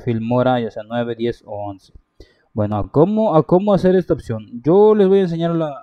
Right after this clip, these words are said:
la facilidad de hacer esto, ¿sale? Primeramente, lo que hay que hacer es de que vamos a ubicar, sí, el fotograma.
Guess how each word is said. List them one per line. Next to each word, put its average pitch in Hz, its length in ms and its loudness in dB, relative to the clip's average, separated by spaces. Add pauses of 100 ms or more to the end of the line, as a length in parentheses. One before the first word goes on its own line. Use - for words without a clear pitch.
la 127 100 -18
facilidad 123 460 -2
de 143 80 4
hacer 117 200 -2
esto, - 200 -8 (680)
¿sale? 120 280 -10 (760)
Primeramente, 214 680 4
lo 190 140 4
que 185 100 2
hay 185 40 -4
que 180 80 -2
hacer 175 220 0
es 180 120 0
de 175 280 -2
que 143 340 4
vamos 147 380 0
a - 20 4
ubicar, 131 400 0
sí, 156 180 -8
el 131 140 -6
fotograma. 120 560 -4